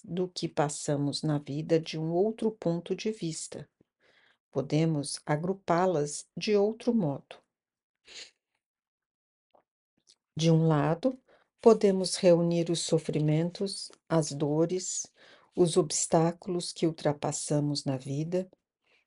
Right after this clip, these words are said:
e de outro aquilo de que nos conscientizamos como estímulos, alegrias, prazer, et cetera.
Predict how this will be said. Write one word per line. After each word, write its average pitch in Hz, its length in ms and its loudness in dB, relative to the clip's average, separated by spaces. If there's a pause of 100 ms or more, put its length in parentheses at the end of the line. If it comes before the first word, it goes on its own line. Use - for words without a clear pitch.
(180)
e 185 80 2
de 175 180 0
outro 190 440 6
aquilo 202 480 2
de 160 160 -2
que 175 280 -4
nos 175 280 -2
conscientizamos 170 1500 -2 (380)
como 180 280 4
estímulos, 165 960 0
alegrias, 160 1000 -2 (120)
prazer, 160 500 2
et 160 140 -2
cetera. 151 560 -6